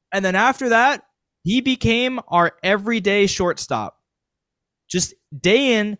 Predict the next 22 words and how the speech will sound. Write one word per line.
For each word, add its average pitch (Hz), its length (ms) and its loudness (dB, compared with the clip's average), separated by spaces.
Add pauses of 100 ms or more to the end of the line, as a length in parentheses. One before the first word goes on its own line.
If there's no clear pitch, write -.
(120)
and 170 180 -6
day 226 260 2
out, 175 320 2 (140)
he's 214 240 -2
running 233 220 2
out 208 200 2
there 170 300 0 (140)
between 175 320 -2
second 190 340 -2
base 202 240 -2
and 175 80 -8
third 160 220 2
base, 147 360 -2 (320)
playing 233 300 0
that 240 140 0
position 202 460 -2 (120)
really 262 420 2
well 160 460 2 (260)
and 180 180 0
wanting 240 340 4
to 220 140 0
improve 156 520 0